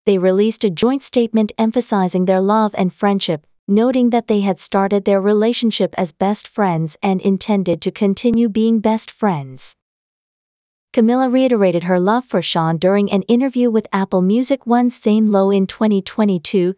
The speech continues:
stating that there was nothing but love for him.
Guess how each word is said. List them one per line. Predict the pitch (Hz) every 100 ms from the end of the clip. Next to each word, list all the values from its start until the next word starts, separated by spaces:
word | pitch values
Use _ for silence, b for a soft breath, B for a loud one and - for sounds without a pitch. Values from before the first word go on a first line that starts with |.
| _
stating | - - 277 285 285
that | 285 269
there | 254 233
was | 226 208
nothing | 202 240 247 208
but | 175 165
love | 175 185 226
for | - 185 160
him. | 151 135